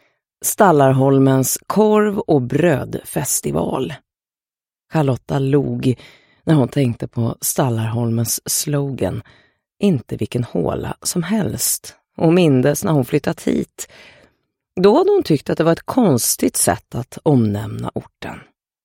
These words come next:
Rent utav nedvärderande. Men nu kunde hon inte annat än att hålla med.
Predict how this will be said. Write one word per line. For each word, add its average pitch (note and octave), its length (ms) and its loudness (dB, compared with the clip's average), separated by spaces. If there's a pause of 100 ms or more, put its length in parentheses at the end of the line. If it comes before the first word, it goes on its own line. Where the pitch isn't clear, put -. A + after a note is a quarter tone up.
Rent E3+ 300 4
utav C#3 520 2
nedvärderande. D#3 1160 2 (580)
Men F3+ 220 4
nu G3+ 320 4 (580)
kunde D#3+ 220 4
hon E3 140 4
inte D3+ 180 0
annat C3+ 300 0
än D3 120 -2
att C3+ 100 0
hålla B2+ 220 2
med. D3 360 -2